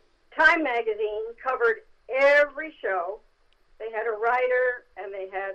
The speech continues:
photo-, photographers cover every single show. And by the time they decided to make it the cover story, our storyline was the hottest, and they had a nice picture of the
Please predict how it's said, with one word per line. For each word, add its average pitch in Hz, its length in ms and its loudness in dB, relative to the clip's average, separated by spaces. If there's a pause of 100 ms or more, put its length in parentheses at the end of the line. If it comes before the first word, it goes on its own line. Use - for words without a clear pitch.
photo-, 208 340 -8 (220)
photographers 233 720 2 (100)
cover 185 320 -2
every 254 300 -2
single 247 300 -2 (100)
show. 185 320 -2 (640)
And 233 140 -2
by 240 180 6
the 247 160 0
time 269 240 -2
they 262 80 -6
decided 254 600 -2
to 440 120 -6
make 277 220 -6
it 277 120 -6
the 226 160 -6
cover 196 360 -6
story, 185 500 -2 (1120)
our 254 300 4 (100)
storyline 208 680 0
was 180 160 -8 (120)
the 175 80 -8
hottest, 233 480 -2 (680)
and 202 220 -6
they 196 200 -4
had 180 300 -4 (180)
a 175 100 -6
nice 185 240 -2 (140)
picture 370 460 -6 (180)
of 190 160 -4
the 196 100 -4